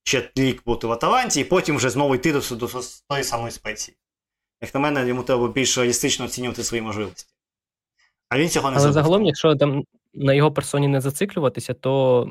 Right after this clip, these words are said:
Speaker 2: ну, таких футболістів було неймовірна кількість у багатьох країн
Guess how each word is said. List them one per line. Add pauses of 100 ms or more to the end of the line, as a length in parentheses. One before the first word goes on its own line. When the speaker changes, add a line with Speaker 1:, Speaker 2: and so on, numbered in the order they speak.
Speaker 2:
ну,
таких
футболістів
було
неймовірна
кількість
у
багатьох
країн